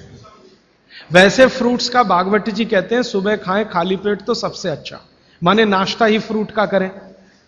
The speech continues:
जूस भी पीना है तो फ्रूट का पिएं, तो सुबह का समय फ्रूट्स के लिए सबसे अच्छा है।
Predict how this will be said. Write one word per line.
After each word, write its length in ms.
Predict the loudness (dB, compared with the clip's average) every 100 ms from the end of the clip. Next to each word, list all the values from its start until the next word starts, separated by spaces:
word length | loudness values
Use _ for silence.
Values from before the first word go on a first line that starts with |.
| -8
जूस 360 | 0 0 0
भी 140 | 0 0
पीना 320 | 2 2 4
है 100 | 4
तो 100 | 2 -2
फ्रूट 340 | -2 -2 -2
का 100 | -4
पिएं, 280 | -2 -2 -4 -8 -20 -20 _ 0
तो 80 |
सुबह 320 | 2 2 2 2
का 120 | 0
समय 260 | 0 -2 -2
फ्रूट्स 340 | -2 -6 -4
के 100 | -4
लिए 140 | -2 -2
सबसे 320 | -4 -6 -6
अच्छा 260 | -6 -6
है। 120 | -8